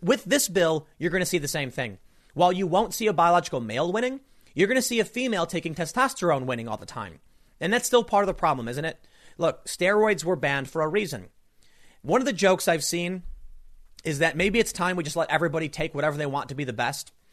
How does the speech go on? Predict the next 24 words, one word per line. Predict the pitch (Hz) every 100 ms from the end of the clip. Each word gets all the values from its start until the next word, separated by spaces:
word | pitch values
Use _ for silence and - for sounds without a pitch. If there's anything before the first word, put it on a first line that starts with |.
| -
And | 143
it | 147
was | 147
like | 147
a |
meme | 135 147 156 143
where | 131
someone's | - 143 143 139
just | -
got | 147
a | 131
bunch | 131
of | 120
needles | 113 120 127 127
and | 123
stuff, | 135 123 127
and |
they're, | 123
like, | 113 113
full | 139 131
of | 117
crazy | - 131 123 123
hormones | 107 143 139 135 131 131
and | 120 101